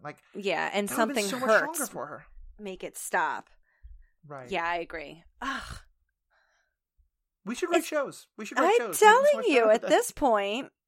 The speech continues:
Speaker 2: at least tell us what you're gonna put out and then let us read your script, and we'll tell you what we think.
Speaker 1: Yeah, there you go.
Speaker 2: <laughs> Editors.
Speaker 1: Yeah, no, no mullets. Just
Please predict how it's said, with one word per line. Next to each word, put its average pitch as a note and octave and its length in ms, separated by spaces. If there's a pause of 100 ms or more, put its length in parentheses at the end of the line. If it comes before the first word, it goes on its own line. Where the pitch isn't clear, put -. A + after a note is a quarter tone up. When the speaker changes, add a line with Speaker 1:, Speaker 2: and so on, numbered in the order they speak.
(300)
Speaker 2:
at D#4+ 140
least G4+ 320
tell E4+ 240
us G4 200
what D4 180
you're A#3+ 180
gonna A3 380
put G#3+ 240
out F#3 280
and G3 140
then F#3 220
let F#3+ 440 (140)
us - 600 (200)
read C#4 180
your G#4+ 80
script, - 440 (180)
and A#3 140
we'll F4 120
tell - 160
you F3 140
what - 120
we - 100
think. - 320 (140)
Speaker 1:
Yeah, - 340
there G3+ 180
you C3+ 60
go. A2 60 (220)
Speaker 2:
<laughs> - 240
Editors. A#3 500 (640)
Speaker 1:
Yeah, D#3 120 (100)
no, G#3 320
no G3+ 160
mullets. C#3+ 480
Just E3+ 160